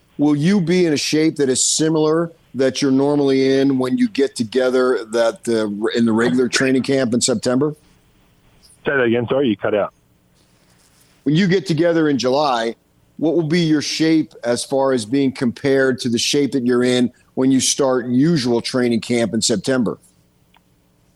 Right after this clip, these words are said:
Speaker 2: Well, I still probably won't have a six-pack. Um, I'll still definitely be slow.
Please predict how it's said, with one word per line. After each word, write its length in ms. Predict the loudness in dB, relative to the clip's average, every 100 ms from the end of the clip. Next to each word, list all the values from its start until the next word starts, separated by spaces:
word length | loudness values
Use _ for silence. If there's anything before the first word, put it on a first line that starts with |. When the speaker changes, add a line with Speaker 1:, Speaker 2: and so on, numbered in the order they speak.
| _
Speaker 2:
Well, 540 | -2 0 0 0 -4 -6
I 100 | -8 -6
still 180 | -4 -2
probably 240 | 0 0
won't 200 | 0 0
have 100 | 0
a 80 | -2 -2
six-pack. 540 | -6 -4 -2 -2 -2 -8 -16 -16 _ _
Um, 580 | -4 -2 0 -2 -4 -8 -12 -8
I'll 240 | -4 -4 -4
still 240 | -2 -2
definitely 420 | 0 -2 -2 -4
be 140 | -2 -4 -4
slow. 400 | -2 0 0 -2